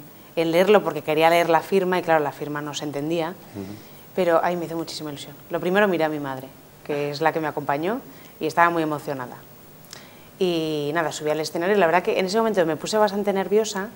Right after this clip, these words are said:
Speaker 1: pero luego los momentos sucesivos muy bonitos, porque la gente es verdad que es muy cariñosa, enseguida me dijeron que me iban a ayudar en todo, que me iban a enseñar a todo, y estoy muy, muy, muy contenta.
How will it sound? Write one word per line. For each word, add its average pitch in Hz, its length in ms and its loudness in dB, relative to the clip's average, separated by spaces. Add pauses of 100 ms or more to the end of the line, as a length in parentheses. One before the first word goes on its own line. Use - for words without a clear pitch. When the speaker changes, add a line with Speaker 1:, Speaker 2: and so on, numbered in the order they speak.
(600)
Speaker 1:
pero 165 240 4
luego 180 280 6
los 175 300 4
momentos 170 360 -4
sucesivos 180 640 -2
muy 165 180 0
bonitos, 139 500 -6 (380)
porque 147 160 -6
la 147 100 -2
gente 170 220 -4
es 170 40 -2
verdad 160 140 2
que 151 60 -8
es 151 80 -8
muy 151 100 -6
cariñosa, 180 840 -2 (420)
enseguida 160 340 -2
me 160 100 -2
dijeron 151 280 -6
que 143 80 -10
me 147 60 -6
iban 143 180 -2
a - 20 -2
ayudar 143 300 -2
en 139 100 -6
todo, 170 460 2
que 151 80 -4
me 139 120 -4
iban 139 720 -4
a 147 120 -4
enseñar 143 380 -4
a 135 80 0
todo, 190 380 2 (840)
y 170 200 2
estoy 165 340 0
muy, 165 180 0
muy, 156 160 -2
muy 143 140 -6
contenta. 131 420 -10